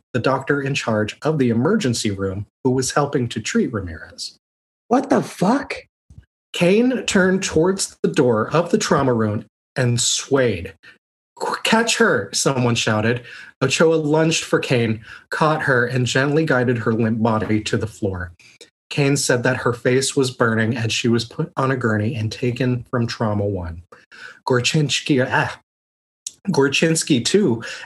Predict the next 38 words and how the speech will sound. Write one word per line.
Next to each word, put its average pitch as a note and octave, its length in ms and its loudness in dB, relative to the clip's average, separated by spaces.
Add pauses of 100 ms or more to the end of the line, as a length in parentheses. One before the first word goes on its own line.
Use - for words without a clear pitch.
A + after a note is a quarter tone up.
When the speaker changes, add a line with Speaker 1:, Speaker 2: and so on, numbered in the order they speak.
Speaker 1:
began A#2+ 360 2
feeling A2 320 2
queasy, A#2+ 520 0 (240)
complaining C3 500 0
that A#2+ 140 0
she D#3+ 160 0
was C3 200 2
lightheaded. C3 640 0 (380)
She - 180 0
left D#3+ 240 0
the - 60 2
trauma A#2 360 0
room A2 300 2
and A2+ 220 -4
sat B2+ 300 0
at A2+ 160 -4
a A2+ 60 0
nurse's A#2+ 440 -2
desk. - 480 -8 (720)
A B2 100 -2
staff B2+ 400 0
member A#2+ 300 2
asked A#2+ 360 -2
Gorchinsky A2+ 640 0
if G2 80 -2
she - 160 -2
was G#2+ 180 2
okay, A#2 440 0 (320)
but B2 120 0
before C#3 300 0
she C3+ 160 -4
could A2 240 -4
respond, A#2 480 0
she - 240 -4
slumped C3+ 600 -2
to - 80 -10
the G2+ 100 -6
floor. F#2 560 -6